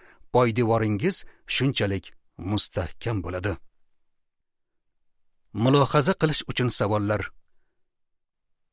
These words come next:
Haqiqiy sevgi uchun qanday to'siqlar mavjud?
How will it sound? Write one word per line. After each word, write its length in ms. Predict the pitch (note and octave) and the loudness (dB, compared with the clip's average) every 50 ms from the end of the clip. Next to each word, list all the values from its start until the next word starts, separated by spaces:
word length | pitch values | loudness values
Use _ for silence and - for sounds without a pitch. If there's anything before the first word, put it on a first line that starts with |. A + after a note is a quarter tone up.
| _ _ _ _ _ _ | _ _ _ _ _ _
Haqiqiy 520 | - - - - F3 E3+ - - G#3+ G#3+ | 2 2 4 6 4 4 4 2 -2 -2
sevgi 420 | - - - - C3+ A#2 G#2+ - F3+ | 0 0 2 2 2 2 2 0 0
uchun 300 | D3+ B2+ - - D3 D3 D3 - - - - - | 0 0 2 4 4 4 2 0 -6 -16 -20 -6
qanday 400 | - - A#2 A#2+ A2+ A2 A#2+ B2 A#2 | 0 2 4 4 4 4 2 0 0
to'siqlar 520 | - - B2 - - C#3+ - - C#3+ A2 | -2 -4 -2 -2 -2 -4 -2 -2 -2 0
mavjud? 420 | F2+ G2+ G2+ G#2 F#2+ - A2+ - | 0 0 0 0 -2 -2 -4 -4